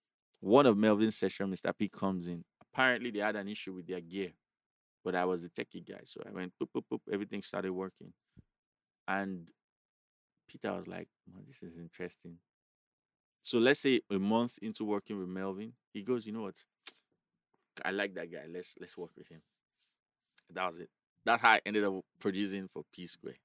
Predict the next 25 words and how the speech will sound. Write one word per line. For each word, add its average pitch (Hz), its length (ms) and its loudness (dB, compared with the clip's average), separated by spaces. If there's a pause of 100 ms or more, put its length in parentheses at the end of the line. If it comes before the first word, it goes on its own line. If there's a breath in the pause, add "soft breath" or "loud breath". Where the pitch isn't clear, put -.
(880)
I 82 80 -10
know 87 200 -6
the 85 100 -10
first 95 440 2
record. 87 680 -4
Then 113 200 4
I 82 60 -4
started 90 320 -2
recording 90 600 -4
for - 220 -12
them, 85 360 -12 (300)
co-writing 87 840 -2
with 80 120 -10 (100)
them. 87 360 -10 (480)
And 85 140 -6
then 87 140 -2
twenty 101 260 -6
twelve 98 220 -2
became 90 260 -10
twenty 95 320 -8
thirteen. 92 600 -10
We 92 120 -8
made 104 240 -4
the 92 280 -2 (640)
Glow, 104 640 0